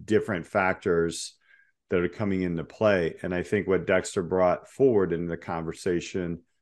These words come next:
was the fact that if a young person or anybody in that matter will check their ego, understand where their ego line is drawn, understand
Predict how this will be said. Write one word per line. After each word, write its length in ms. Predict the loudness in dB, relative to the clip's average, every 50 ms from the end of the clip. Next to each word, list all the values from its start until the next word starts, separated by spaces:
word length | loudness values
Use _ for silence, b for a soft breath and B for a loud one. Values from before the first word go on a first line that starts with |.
| _ _ _ _ _ _ -12
was 500 | -4 0 2 2 4 4 2 0 0 -2
the 120 | -4 -6
fact 500 | -4 -2 -2 0 0 0 -2 -4 -6 -4
that 380 | -2 0 0 0 -2 -4 -6 -10 _ 2
if 400 | 4 4 4 4 0 -8 -20 _ _ _ _ _ _ _ _ _ _ _ _ _ -6
a 100 | -6 -6 -6 -12 _ _ _ _ _ -20 -16 -12
young 380 | -6 0 4 4 6 6 4 2
person 360 | 0 0 0 0 0 -2 -4
or 120 | -4 -4 -2
anybody 460 | 0 2 2 4 4 4 4 4 4
in 260 | 2 0 -2 -2 0
that 240 | 2 2 2 2 0 -4 -10 -18 _ _ _ -6
matter 500 | -2 0 0 2 2 2 0 0 -2 -2
will 440 | -2 0 2 4 4 2 2 0 -6 _ _ _
check 360 | _ -8 0 2 2 2 4 4
their 180 | 4 4 4
ego, 400 | 4 4 2 2 0 0 0 -2
understand 560 | -2 -2 0 0 0 0 0 0 0 2 2
where 100 | 2 2
their 160 | 2 2 2 2
ego 380 | 2 2 2 4 4 4 4
line 560 | 2 2 0 0 -2 -2 -2 -4 -4 -6 -6 -8 -6
is 180 | -8 -8 -8
drawn, 560 | -6 -4 -2 -2 0 0 -2 -2 -4 -4 -8 b b b b b b _ _ _ _ _ _
understand 840 | -2 2 4 4 4 4 2 0 0 2 2 2 2 0 0 -2 -4